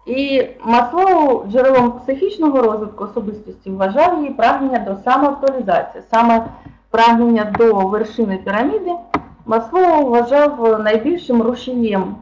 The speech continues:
розвитку особистості людини і стверджував, що ця потреба от у самоактуалізації своїх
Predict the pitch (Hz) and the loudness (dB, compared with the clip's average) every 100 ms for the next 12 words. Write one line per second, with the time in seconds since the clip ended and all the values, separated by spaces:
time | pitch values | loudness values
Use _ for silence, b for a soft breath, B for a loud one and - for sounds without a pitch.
0 | - - 214 208 190 - 190 196 254 381 | -14 -10 -8 -8 -10 -6 -6 -2 -2 -2
1 | 427 359 349 - 233 208 226 392 392 359 | -4 -6 -8 -6 -6 -4 -4 -2 0 -2
2 | - - b b b _ 254 302 339 339 | -4 -20 b b b _ -4 -2 0 0
3 | 311 285 - 269 311 - 277 262 254 - | -2 -4 -6 -2 -2 0 0 2 0 -4
4 | - 233 214 202 196 - 240 - 196 196 | 0 2 2 0 -4 0 2 2 -2 -6
5 | 262 359 285 220 196 190 185 190 180 165 | -2 0 2 2 0 -6 -6 -4 -4 -6
6 | - _ _ _ _ _ - 214 214 214 | -14 _ _ _ _ _ -8 -2 -2 -2
7 | 262 254 214 185 - - - 208 214 - | -2 -2 0 -2 -2 -10 -14 -14 -14 -16